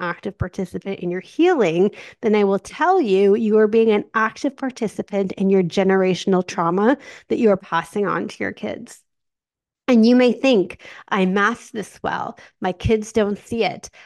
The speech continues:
I, I'm not violent with them. I don't yell at them." Listen, if you are unhealed,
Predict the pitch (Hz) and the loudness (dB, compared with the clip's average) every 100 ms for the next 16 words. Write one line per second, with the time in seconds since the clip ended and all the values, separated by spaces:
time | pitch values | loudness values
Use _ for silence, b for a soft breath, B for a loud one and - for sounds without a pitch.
0 | B - 190 196 - 196 202 - 208 269 | B -4 -2 -2 -2 0 0 -2 -4 -2
1 | 277 294 285 277 269 - 277 277 233 190 | 0 0 0 -2 -4 0 2 2 2 2
2 | 180 226 220 254 277 262 269 262 262 254 | 0 -2 0 0 0 -2 0 2 2 0
3 | b b - 202 196 208 175 - 208 - | b b -4 -2 -2 -2 -4 -4 -4 0
4 | 214 285 320 - - 202 208 - - 185 | 2 4 2 -2 -2 2 2 -2 -4 -2
5 | 175 233 285 | 0 0 -2